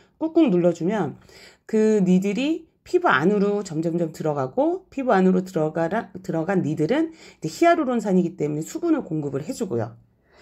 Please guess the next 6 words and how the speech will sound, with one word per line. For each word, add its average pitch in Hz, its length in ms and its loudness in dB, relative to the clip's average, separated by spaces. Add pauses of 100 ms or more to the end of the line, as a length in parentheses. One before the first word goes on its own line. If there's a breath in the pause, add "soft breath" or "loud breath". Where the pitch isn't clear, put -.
(160 soft breath)
이런 285 280 2
패치 320 260 -4
제품들도 233 500 -2
굉장히 160 340 0
많이 123 240 -2
나오고, 117 520 -4